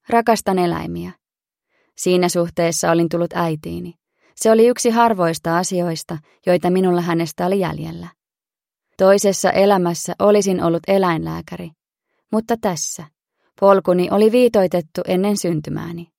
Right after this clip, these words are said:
"Sinusta tulisi loistava kuningatar." Emma astui sivuun, jotta kiemurtelevaa koiranpentua kantava työntekijä pääsi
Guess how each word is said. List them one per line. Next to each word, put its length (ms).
"Sinusta 500
tulisi 300
loistava 500
kuningatar." 640
Emma 280
astui 320
sivuun, 480
jotta 200
kiemurtelevaa 840
koiranpentua 760
kantava 460
työntekijä 600
pääsi 260